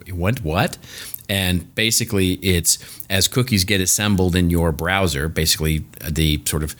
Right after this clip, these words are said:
cookie trail, if you will, of where you have been on the web. And basically, companies can use not their own data, but those that they get from ad tech companies and other places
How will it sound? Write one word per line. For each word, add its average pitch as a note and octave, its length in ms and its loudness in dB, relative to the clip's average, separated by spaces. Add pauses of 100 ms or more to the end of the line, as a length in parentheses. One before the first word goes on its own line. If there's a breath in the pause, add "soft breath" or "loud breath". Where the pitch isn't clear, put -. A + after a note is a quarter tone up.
(280 loud breath)
cookie F#2+ 380 0
trail, D#2+ 420 2
if D#2+ 140 -2
you D#2 100 0
will, D#2+ 300 2
of E2 140 -2
where F#2+ 180 4
you E2+ 220 2
have E2 180 2
been E2+ 160 2
on D#2+ 100 2
the E2 80 0
web. B2+ 400 0 (320 loud breath)
And G2+ 360 2 (200)
basically, A#2 400 2
companies G2+ 440 2
can E2+ 200 2
use F#2+ 500 2
not F2+ 280 0
their E2 200 4
own A#2 380 2 (160)
data, D#2+ 320 2
but E2 320 -2
those F2 380 2
that - 160 -6
they E2 140 2
get E2+ 280 0
from D2+ 220 -4
ad G2 300 -2
tech F2+ 200 -2
companies E2+ 540 -2
and D#2 80 -2
other C3+ 200 2
places D#2+ 540 0